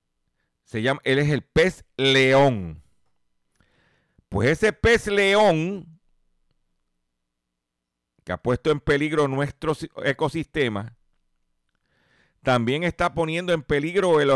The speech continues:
el ecosistema de Venezuela, de Maduro.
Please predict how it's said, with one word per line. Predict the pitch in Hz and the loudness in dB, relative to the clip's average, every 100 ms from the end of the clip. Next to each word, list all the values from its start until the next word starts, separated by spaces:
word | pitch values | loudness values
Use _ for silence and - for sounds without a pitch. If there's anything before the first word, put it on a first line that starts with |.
| 131 | 0
el | 131 139 | -2 -2
ecosistema | 139 135 131 143 120 139 147 170 | -2 -2 -4 -6 -6 -2 -2 -2
de | 151 151 165 | -4 -4 -2
Venezuela, | 160 170 170 165 - 160 160 175 160 139 113 82 - _ _ _ _ _ _ _ _ _ _ _ _ _ _ | -4 -4 -4 -6 -4 -2 0 0 0 0 -2 -4 -12 _ _ _ _ _ _ _ _ _ _ _ _ _ _
de | - 104 | -10 -6
Maduro. | 117 120 113 135 165 156 117 | -4 -4 -2 -2 0 0 -2